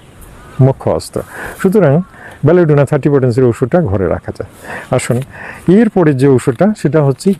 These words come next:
ইপি-, ইপিকাক। তো ইপিকাক ওষুধটা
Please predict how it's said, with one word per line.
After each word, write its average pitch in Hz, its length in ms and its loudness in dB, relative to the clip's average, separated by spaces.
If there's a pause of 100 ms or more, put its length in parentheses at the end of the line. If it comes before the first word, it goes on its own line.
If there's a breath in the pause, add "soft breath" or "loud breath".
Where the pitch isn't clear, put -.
ইপি-, 185 480 0
ইপিকাক। 185 520 0 (760 loud breath)
তো 190 180 4
ইপিকাক 220 560 4
ওষুধটা 175 460 2